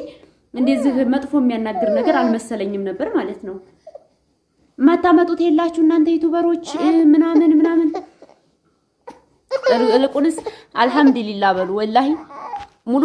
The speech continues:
ጤናችሁን ለሰጣችሁና ሙሉ አፊያችሁን ለሰጣችሁ አምላካችሁ አመስግኑ። እንዴ የልጅን ነገር የልጅን ልክና የልጅን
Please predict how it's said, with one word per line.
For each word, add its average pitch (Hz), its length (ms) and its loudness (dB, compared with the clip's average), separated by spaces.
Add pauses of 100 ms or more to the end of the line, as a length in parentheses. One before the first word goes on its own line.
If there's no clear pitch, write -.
ጤናችሁን 262 560 -2
ለሰጣችሁና 262 760 -2
ሙሉ 262 240 2
አፊያችሁን 233 540 -4
ለሰጣችሁ 226 580 -8
አምላካችሁ 254 640 -4
አመስግኑ። 220 460 -6 (1500)
እንዴ 403 180 -10 (4000)
የልጅን 320 460 4
ነገር 294 320 0
የልጅን 277 440 -2
ልክና 269 360 -2
የልጅን 247 400 -4